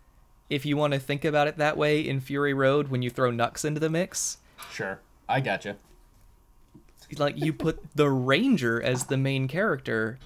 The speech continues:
Speaker 1: even though everything is ostensibly from the fighter's perspective.
Speaker 2: Which is a very interesting way to flip the story mechanics on that. And I mean, it's not, I, I'd say it's a good example for what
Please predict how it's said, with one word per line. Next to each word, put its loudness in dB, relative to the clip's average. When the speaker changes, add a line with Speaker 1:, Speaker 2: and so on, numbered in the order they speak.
Speaker 1:
even 2
though 2
everything 0
is -4
ostensibly 2
from -2
the -2
fighter's -2
perspective. -8
Speaker 2:
Which 0
is -2
a -2
very 2
interesting 0
way -4
to -6
flip -10
the -10
story -6
mechanics -8
on -8
that. -6
And -10
I -8
mean, -6
it's -12
not, -2
I, -2
I'd 0
say 2
it's 0
a -2
good -4
example -6
for -8
what -6